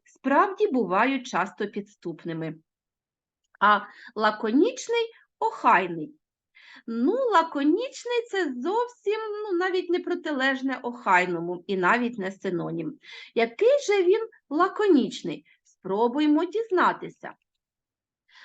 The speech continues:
Визначте лексичне значення слова лаконічний. Доберіть до нього синонімічний ряд і антонімічну пару. Поміркуйте, чи можна до одного слова дібрати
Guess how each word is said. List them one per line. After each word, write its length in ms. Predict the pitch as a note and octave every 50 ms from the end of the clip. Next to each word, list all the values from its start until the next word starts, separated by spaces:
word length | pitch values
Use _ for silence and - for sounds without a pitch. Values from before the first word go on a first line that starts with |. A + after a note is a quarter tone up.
| - -
Визначте 580 | E4+ A#4+ B4+ A#4 - C#4 B3 B3 - - C#4
лексичне 600 | C4+ C#4 C#4+ C#4 - - D4 C#4 C#4+ - D4 C4+ C#4
значення 540 | C4+ C#4 B3 G3+ G3 - A#3 G3+ G3+ G3 G3+
слова 360 | - - A#3 G#3 F#3+ F3+ F3+
лаконічний. 800 | F#3 F#3+ - - C4 B3+ B3+ G#3+ F3 - - - F3 D#3 D#3+ _ _ _ _
Доберіть 500 | - G3+ A3 F#3+ F#3 G3 A3 D4 A4+ A4+
до 80 | A#4 A#4
нього 320 | A4 A4 A4+ A4 A4+ A4
синонімічний 800 | G#4+ - D#4+ D4+ C#4+ C#4 C#4 C4+ C4+ D#4 E4+ - - F4 F4+ D#4
ряд 240 | G#3 F3 D#3 E3 - - - _ _ -
і 100 | D4+ C#4
антонімічну 800 | A#3+ A#3+ A#3+ A3 G3 G3 G3 G3+ A3+ C4 B3 - - G4 - -
пару. 320 | - G3 F#3+ F#3 G3+ G#3+ - _ _ _ _
Поміркуйте, 760 | - G3+ G3 F#3+ F#3+ G3 - - - F#4 G4+ F4+ - G3 - - - - _
чи 180 | - - F#4+ G4
можна 440 | D4 A#3 A#3+ E4+ G#4 - A#4 A4+
до 160 | C4+ A#3 A#3+ A#3
одного 420 | A#3 G#3 A#3+ A#3+ A#3 A3+ G3 F#3+
слова 400 | - - F3+ E3+ F#3 B3 F4 F4
дібрати 600 | E4+ F4 E4+ C4+ D#4+ F4+ F#4 F4+ F#4 G4 G4